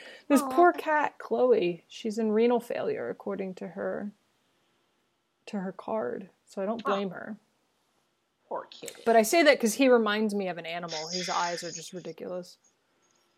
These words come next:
Speaker 2: He does kind of have that look, doesn't he?
Speaker 1: Yeah.
Speaker 2: Like a,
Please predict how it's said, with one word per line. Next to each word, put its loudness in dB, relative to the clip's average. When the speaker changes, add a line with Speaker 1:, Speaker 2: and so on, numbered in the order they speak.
Speaker 2:
He -2
does -2
kind -8
of -14
have -8
that -8
look, -8
doesn't -12
he? -18
Speaker 1:
Yeah. -20
Speaker 2:
Like -2
a, -2